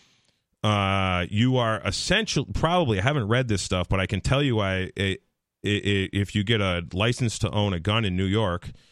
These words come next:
or if you get a license to drive a motor vehicle in Massachusetts, you agree to give irrevocable power of attorney to the director of motor vehicles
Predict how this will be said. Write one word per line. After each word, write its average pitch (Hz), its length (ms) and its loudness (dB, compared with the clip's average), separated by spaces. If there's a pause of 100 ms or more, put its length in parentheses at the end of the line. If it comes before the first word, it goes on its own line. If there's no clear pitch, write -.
(340)
or 95 160 2
if 90 100 -2
you 98 280 4
get 98 160 2
a 95 40 2
license 107 560 0
to 101 220 2
drive 98 300 0
a 95 100 0
motor 101 260 2
vehicle 101 420 0
in 90 80 -2
Massachusetts, 101 720 0
you 110 180 2
agree 104 400 0
to 98 120 0
give 98 460 0 (600)
irrevocable 107 640 2
power 95 300 0
of 95 100 -4
attorney 90 400 -2
to 90 460 0
the 90 80 -4
director 92 400 -2
of 90 60 -6
motor 92 220 0
vehicles 92 520 -2